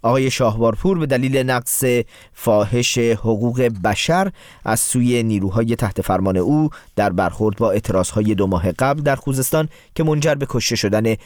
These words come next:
صد و چهل و هشت نفر شد، تحت تحریم قرار گرفته است. این بیانیه تاکید می‌کند که پیشتر ویدیوهایی از شلیک گلوله از سوی سپاه پاسداران به سوی معترضان در شهر ماهشهر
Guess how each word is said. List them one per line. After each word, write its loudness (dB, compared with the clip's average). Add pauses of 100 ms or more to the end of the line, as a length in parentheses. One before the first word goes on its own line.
(120)
صد -2
و 2
چهل 0
و 2
هشت -2
نفر 0
شد، -2 (360)
تحت -2
تحریم -2
قرار -2
گرفته -4
است. -4 (300)
این 0
بیانیه 0 (260)
تاکید -2
می‌کند -2
که -2
پیشتر 0 (300)
ویدیوهایی 2
از 0
شلیک -2
گلوله 2 (260)
از 0
سوی -2
سپاه 0
پاسداران 0 (220)
به -2
سوی 0
معترضان 0 (240)
در 2
شهر 0
ماهشهر 0